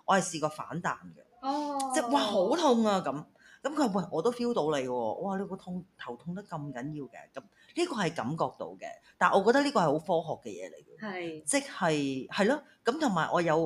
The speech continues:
Speaker 1: 我係聞到嘢嘅。
Speaker 2: 嗯。
Speaker 1: 我聞嘅咩呢？我唔係，誒，我都見唔到呢啲靈體。我亦覺得我，我唔好理佢有冇啦，總之我就唔見唔到啦。
Speaker 2: 嗯。
Speaker 1: 但係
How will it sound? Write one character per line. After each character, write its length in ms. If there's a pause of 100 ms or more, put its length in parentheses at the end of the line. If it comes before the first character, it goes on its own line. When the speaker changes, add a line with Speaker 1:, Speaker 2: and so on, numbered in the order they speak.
(240)
Speaker 1:
我 100
係 60
聞 340
到 100
嘢 340
嘅。 180
Speaker 2:
嗯。 380
Speaker 1:
我 80
聞 280
嘅 140
咩 320
呢？ 260
我 100
唔 200
係， 480 (640)
誒， 460
我 80
都 160
見 160 (120)
唔 120
到 120
呢 420
啲 120
靈 120
體。 80 (140)
我 100
亦 100
覺 140
得 200 (440)
我， 120 (160)
我 60
唔 600 (140)
好 60
理 120
佢 100
有 100
冇 240
啦， 100
總 180
之 120
我 100
就 140
唔 560
見 200
唔 40
到 160
啦。 220
Speaker 2:
嗯。 280
Speaker 1:
但 180
係 40